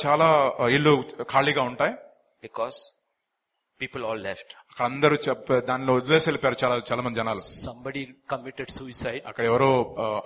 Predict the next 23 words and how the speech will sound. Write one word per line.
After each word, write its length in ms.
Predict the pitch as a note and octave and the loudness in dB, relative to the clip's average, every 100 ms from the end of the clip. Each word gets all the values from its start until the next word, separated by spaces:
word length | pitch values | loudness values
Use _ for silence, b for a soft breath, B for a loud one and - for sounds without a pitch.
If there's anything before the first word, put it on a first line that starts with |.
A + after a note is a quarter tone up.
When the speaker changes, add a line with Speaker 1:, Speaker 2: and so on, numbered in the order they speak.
| A2+ | 0
Speaker 1:
ఆత్మహత్య 340 | D3 C#3+ C#3 | 2 0 2
చేసుకున్నారు 420 | C3 A#2+ - A2 | 0 0 -2 -6
అక్కడ. 240 | G#2 A2 G3 - - | -4 -6 -6 -10 -10
Speaker 2:
Now 60 | G#3 | -8
they 140 | G3 G3 | -8 -10
said, 140 | E3+ | -8
"We 140 | F3+ D#3+ | -6 -6
hear 180 | F#3 E3 - | -6 -8 -6
sounds 460 | G#3 A3 G#3+ G3 E3+ | -4 -4 -6 -10 -10
in 100 | E3 | -8
the 80 | C#3+ | -8
night." 360 | D#3 C#3+ - - | -8 -12 -14 -6
Speaker 1:
అందుకే 340 | B2 D3+ D#3+ | -4 0 4
అదంతా 320 | C#3 C#3 C#3+ | 4 4 2
చాలా 520 | C#3+ C#3 - C3 G3 F#3+ - | 0 0 -6 -4 -4 -6 -10
మాకు 600 | A#2+ A#2+ B2 A2+ G2+ G2+ F#2 | -4 -4 -4 -8 -8 -12 -14
మాటలు 380 | F#2 A#2 F3+ | -6 -4 -2
వినపడతా 380 | D#3 D3+ D#3 E3 | -2 2 2 4
ఉంటాయి 340 | D3+ C#3 A#2 F#2 | 2 0 -6 -8
Speaker 2:
I 340 | - _ G#2+ | -12 _ -8
said, 100 | A#2 | 2
Speaker 1:
రాత్రి 240 | C3+ D#3+ | 4 8
వేళ. 200 | D3 A2+ | 6 4